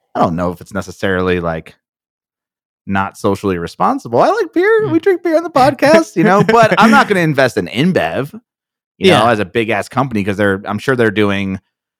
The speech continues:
Speaker 2: They're killing all the good breweries.
Speaker 1: <laughs> Yeah, they're, yeah, they're, yeah, they're killing things that I like. And then, like, there's weapons, you know, American Outdoor Brands. Um, there's tobacco. You got Philip Morris, who,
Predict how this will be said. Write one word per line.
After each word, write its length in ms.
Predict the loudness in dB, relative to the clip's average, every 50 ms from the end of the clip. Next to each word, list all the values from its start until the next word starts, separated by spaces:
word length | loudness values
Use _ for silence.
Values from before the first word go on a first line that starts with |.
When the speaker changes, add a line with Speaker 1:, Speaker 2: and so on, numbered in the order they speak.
| _ _ _ -4
Speaker 2:
They're 80 | -4 -4
killing 320 | -2 2 2 2 4 4
all 120 | 2 2 2
the 60 | 2
good 180 | 0 -2 -2
breweries. 640 | -2 0 0 0 0 0 -2 -6 -10 -14 -18 -10 -4
Speaker 1:
<laughs> 40 | -2
Yeah, 260 | 2 2 4 4 4 2 2 0
they're, 260 | -2 -2 0 0 2
yeah, 120 | 2 2
they're, 180 | 0 -2 -4 -4 -2
yeah, 220 | 0 0 2 0
they're 80 | 0 -2
killing 280 | -2 0 0 0 -2
things 140 | -2 -4 -2
that 80 | 0 0
I 100 | 0 0
like. 260 | 0 -2 -6 -8 -6 -4
And 120 | -2 0
then, 140 | 0 0 2
like, 320 | 0 0 0 -2 -4 -10 _ _ _ _ _ _ _
there's 220 | -2 0 0 0 0
weapons, 760 | 0 0 0 0 0 0 0 0 0 0 0 -2 -4 -8 -14 -10
you 120 | -8 -6
know, 320 | -4 -4 -4 -4 -4 -6 -8
American 360 | -6 -2 -2 0 -2 0 0 0
Outdoor 300 | 0 0 0 -2 -2 -2
Brands. 720 | 0 0 0 0 0 0 -2 -2 -4 -6 -6 -8 -14 -20 _ _ -12
Um, 560 | -10 -8 -8 -6 -6 -8 -8 -10 -12 -14 -16 _ _
there's 380 | -4 -2 -2 -2 -4 -4 -8 -12
tobacco. 880 | -14 -12 -6 -2 0 0 0 0 0 0 0 2 2 2 0 -2 -4 -6 -10
You 100 | -12 -8
got 240 | -6 -6 -6 -6 -8 _ _ _ _ _ _ _ _ _ -6
Philip 200 | -4 -4 -4 -4
Morris, 500 | -4 -2 0 0 0 0 -2 -4 -6 -4
who, 400 | -4 -2 -2 -2 -4 -6 -8